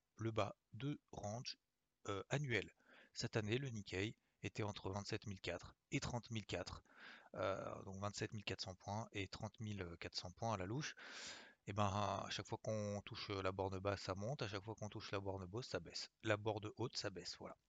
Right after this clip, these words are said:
C'était à peu près le, le, le, la seule chose à faire, même si c'est loin. C'est pas parce que c'est loin,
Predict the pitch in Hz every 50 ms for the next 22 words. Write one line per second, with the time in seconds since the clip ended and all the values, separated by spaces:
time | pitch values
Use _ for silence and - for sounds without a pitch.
0 | _ - - - 113 - - 123 110 104 - 113 - - - 123 117 107 104 98
1 | 95 98 95 95 92 92 90 92 92 90 92 92 - - 123 120 110 - - 120
2 | 113 107 92 - 101 107 127 127 117 117 131 139 127 - - - - - 139 110
3 | 117 110 104 104 110 147 175 - - - - - - 117 - - - 110 107 -
4 | - 110 104 113 107 110 113 113